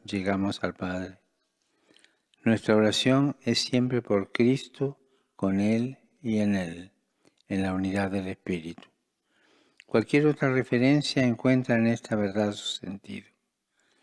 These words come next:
Si María ocupa un puesto privilegiado en este itinerario, es porque nos indica el camino hacia su Hijo.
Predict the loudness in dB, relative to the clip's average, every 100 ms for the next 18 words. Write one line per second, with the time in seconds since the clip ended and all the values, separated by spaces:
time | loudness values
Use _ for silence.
0 | _ _ _ _ -10 -2 2 2 4 4
1 | 4 2 0 0 2 2 2 0 0 0
2 | 0 0 0 2 2 2 2 0 -2 0
3 | 2 2 2 -2 -6 _ _ _ _ _
4 | _ -2 2 2 2 -4 -2 0 0 2
5 | 2 2 0 -2 _ _ _ _ _ 2
6 | 2 2 0 0 4 4 4 2 2 2
7 | 2 0 0 0 0 2 4 4 2 -2
8 | -6 -8 -4 -4 -4 -8 _